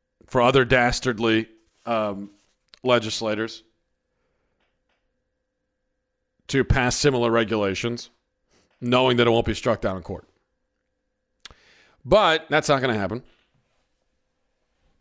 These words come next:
So if the Supreme Court comes out and strikes down the regulations, then what they're actually saying is that not only do you have a constitutional right to kill a child,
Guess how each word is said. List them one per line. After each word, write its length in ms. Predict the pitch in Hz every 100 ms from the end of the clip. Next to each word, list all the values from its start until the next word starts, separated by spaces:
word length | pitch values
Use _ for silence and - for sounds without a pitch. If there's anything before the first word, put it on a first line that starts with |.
| - 131
So 180 | 160
if 180 | 151 190
the 80 | 185
Supreme 420 | - - 180 160
Court 280 | - 151 131
comes 240 | 139 123
out 360 | 123 117 113 -
and 280 | 117 113 110
strikes 680 | - - - - - 127 120
down 720 | 110 123 147 180 156 117 107 _
the 100 | 110
regulations, 600 | 104 101 101 98 98 104
then 160 | 110 120
what 120 | 135
they're 160 | 120 113
actually 380 | 139 143 135
saying 540 | 120 147 147 95 104 117 _ _ _ _ _ _ _ _ -
is 320 | 123 120 101
that 280 | 127 127 123
not 220 | 135 165
only 240 | 170 156
do 100 | 131
you 60 | 135
have 100 | 123
a 60 | 120
constitutional 680 | 131 131 117 131 123 117
right 280 | 110 110 113
to 160 | - 110
kill 500 | - 135 127 113 110
a 40 | -
child, 640 | 131 127 117 95 98 -